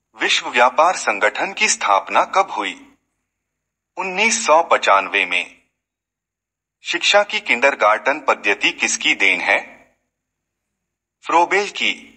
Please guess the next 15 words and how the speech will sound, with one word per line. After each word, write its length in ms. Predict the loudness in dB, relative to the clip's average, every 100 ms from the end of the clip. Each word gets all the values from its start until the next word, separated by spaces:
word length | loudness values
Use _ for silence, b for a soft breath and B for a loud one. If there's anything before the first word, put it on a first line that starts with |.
| _ _ _ _ _ _ _ _ _ _ -6
एनसीईआरटी 800 | -6 -4 -2 2 4 2 0 -2
की 180 | 0
स्थापना 540 | -2 2 0 0 0 -2
कब 280 | 2 0 0
हुई? 460 | -6 -6 -10 -20 _ _ _ _ _ _ _ _ _ -8
उन्नीस 520 | -6 -2 0 0 2
सौ 200 | 2 2 0
इकसठ 380 | -2 0 0 0
में। 420 | -4 -4 -6 -20 _ _ _ _ _ _ _ _ _ _ _ _
तानसेन 500 | -12 -10 -6 -4 -4
किसके 380 | -2 -2 0 2
दरबार 500 | 2 2 4 2 2
में 140 | -4
संगीतज्ञ 680 | -6 -4 -4 -4 -2 0 0
था? 440 | 0 0 0 -4